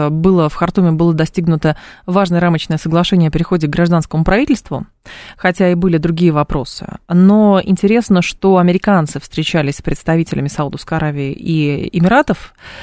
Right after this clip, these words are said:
и говорили о боевых действиях в Судане. И параллельно, параллельно на это обращает внимание, в частности, Telegram-канал "Рыбарь", ам, американская пресса, а,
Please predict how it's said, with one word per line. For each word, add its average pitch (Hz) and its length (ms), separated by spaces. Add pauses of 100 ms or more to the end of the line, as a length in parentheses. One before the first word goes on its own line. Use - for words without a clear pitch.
(120)
и 175 200
говорили 175 380
о 151 40
боевых 160 300
действиях 151 320
в - 40
Судане. 156 460
И 226 80
параллельно, 254 840
параллельно 175 440
на 160 120
это 160 120
обращает 156 340
внимание, 160 300
в - 40
частности, 156 400
Telegram-канал 156 540
"Рыбарь", 170 300 (500)
ам, 170 800
американская 208 540
пресса, 214 760
а, 170 600